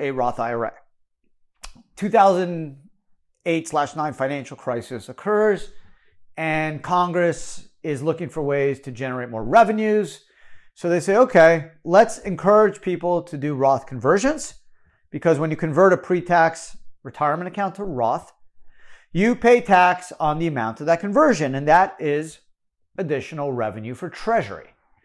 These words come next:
So they said, "That would be a great idea. And let's also incentivize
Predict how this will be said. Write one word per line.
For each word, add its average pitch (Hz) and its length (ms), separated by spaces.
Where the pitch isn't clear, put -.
So - 100
they 185 40
said, 220 160
"That 294 120
would 320 80
be 254 80
a 175 60
great 156 240
idea. 135 480
And 185 80
let's 214 180
also 214 320
incentivize 156 840